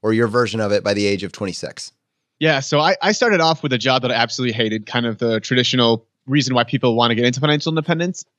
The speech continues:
Speaker 2: And once I discovered financial independence, I was absolutely sold. And I kind of stumbled upon Bigger Pockets and found this whole idea about house hacking and how you can, with a low amount down payment, you can eliminate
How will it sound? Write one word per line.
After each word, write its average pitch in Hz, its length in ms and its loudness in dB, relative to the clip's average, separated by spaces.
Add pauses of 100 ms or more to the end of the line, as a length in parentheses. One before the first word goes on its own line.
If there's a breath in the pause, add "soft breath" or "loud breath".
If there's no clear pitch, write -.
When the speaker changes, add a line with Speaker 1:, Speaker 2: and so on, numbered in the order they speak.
(100)
Speaker 2:
And 123 100 -2
once 143 160 0
I 156 80 2
discovered 151 640 0 (140)
financial 170 260 2
independence, 180 520 0
I 135 80 2
was 127 120 2
absolutely 120 320 0
sold. 107 400 -2 (560 soft breath)
And 139 160 2
I 139 60 2
kind 165 180 0
of 143 80 0
stumbled 147 240 0
upon 123 280 -2
Bigger 113 180 -2
Pockets 139 480 -2
and 117 280 -6
found 131 280 2
this 110 100 -8
whole 143 260 0
idea 113 340 0
about 104 220 -4
house 131 260 -2
hacking 113 320 -2
and 110 80 -4
how 117 100 -2
you 117 100 0
can, 117 160 -8 (400 loud breath)
with 139 160 -2
a 131 40 2
low 147 380 2
amount 143 260 0
down 135 220 0
payment, 131 440 -2
you 123 120 -10
can - 160 -8
eliminate 123 680 0